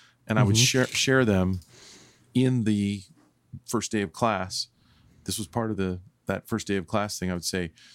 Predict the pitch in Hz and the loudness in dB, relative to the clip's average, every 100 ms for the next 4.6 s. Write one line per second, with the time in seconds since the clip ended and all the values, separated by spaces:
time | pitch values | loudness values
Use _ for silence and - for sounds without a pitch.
0 | - 101 110 117 120 - 117 113 127 113 | -6 -2 0 2 2 4 4 4 4 2
1 | 117 - - 117 - 117 104 113 113 117 | 0 0 -2 0 0 0 0 0 0 0
2 | 110 113 117 104 - 113 - 135 - 110 | 0 -2 -2 -4 -4 -4 -4 -6 -6 -10
3 | 107 120 110 110 110 101 - - - - | -8 -8 -8 -8 -6 -8 -12 -16 -14 -14
4 | - - 110 - 101 | -14 -8 -6 -4 -6